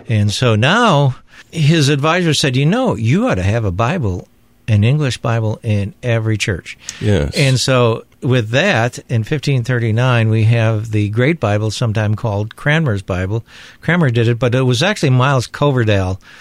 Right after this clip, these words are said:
Speaker 1: who was probably one of the major, uh, translators of it.
Speaker 2: Mm-hmm.
Speaker 1: Well, King Henry the eighth dies, Edward the sixth,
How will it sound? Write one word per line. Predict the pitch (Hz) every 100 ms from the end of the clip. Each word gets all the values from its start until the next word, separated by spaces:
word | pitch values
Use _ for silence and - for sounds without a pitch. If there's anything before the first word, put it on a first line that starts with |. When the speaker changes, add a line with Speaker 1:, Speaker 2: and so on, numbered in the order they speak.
| - _
Speaker 1:
who | - 131
was | 117 110 -
probably | - 151 131 117 107 107 -
one | 120 110 117
of | 104
the | 101
major, | 98 104 104 104 104 95 117
uh, | 110 98 90 92 - - _ _ - - - -
translators | - 180 208 131 98 98
of | 104 85
it. | - _ _ -
Speaker 2:
Mm-hmm. | 107 135
Speaker 1:
Well, | 139 127
King | 123 156 127
Henry | 131 131 143 135
the | 117
eighth | 113 -
dies, | - 165 160 151 135
Edward | 117 110 110 98
the | 101
sixth, | - - -